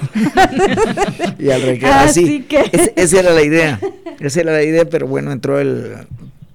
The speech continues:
Speaker 2: entró este, el, el noticiario.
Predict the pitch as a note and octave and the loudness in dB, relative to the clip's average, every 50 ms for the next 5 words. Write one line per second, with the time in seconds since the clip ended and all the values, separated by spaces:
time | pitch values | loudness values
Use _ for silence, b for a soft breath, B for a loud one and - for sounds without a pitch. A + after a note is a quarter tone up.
0 | - _ - - - _ _ - - A#2+ A#2+ A2 - C3+ C3+ C3+ C3+ C3 C3 - | -20 _ -20 -20 -20 _ _ -14 -10 -8 -8 -6 -4 -2 0 0 0 -2 -4 -6
1 | - C#3 C3 A#2 A2 A2 G2+ F#2 E2+ E2 D#2 b b b b b b b _ _ | -4 -2 -2 -2 -2 -6 -10 -12 -14 -16 -18 b b b b b b b _ _
2 | _ _ _ C#3+ A2 G#2+ G#2+ A2 A2+ A2+ A2+ C#3 C#3 C3+ B2+ A#2+ C#3 D3 C#3+ D3+ | _ _ _ -12 -10 -10 -10 -10 -12 -12 -14 -14 -14 -16 -16 -16 -14 -12 -10 -10
3 | B2+ A2 - C3 A#2+ G#2+ D3+ D3+ D#3+ F3 F#3+ G3 F#3 | -10 -8 -6 -6 -2 0 -2 -2 -2 -4 -6 -8 -10